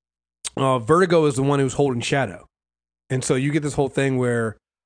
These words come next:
Oliver has to, uh, take down Count Vertigo, and Vertigo has, uh, the device pla-, implanted in his head that allows him to, uh,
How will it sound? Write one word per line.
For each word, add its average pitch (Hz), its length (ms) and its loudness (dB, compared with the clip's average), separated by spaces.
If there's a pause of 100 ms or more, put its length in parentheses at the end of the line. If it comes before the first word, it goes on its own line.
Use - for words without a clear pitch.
(120)
Oliver 135 400 2
has 127 340 0
to, 120 400 -2
uh, 107 440 -6
take 135 240 -2
down 123 300 -2
Count 117 260 -6
Vertigo, 117 460 -4 (220)
and 123 100 -2
Vertigo 139 260 4
has, 123 380 0
uh, 117 80 -2
the 117 140 -4
device 131 340 0
pla-, - 240 -6
implanted 131 420 0
in 120 60 0
his 110 120 -6
head 127 320 0 (320)
that 123 80 -2
allows 123 320 2
him 120 180 2
to, 117 420 0
uh, 110 460 0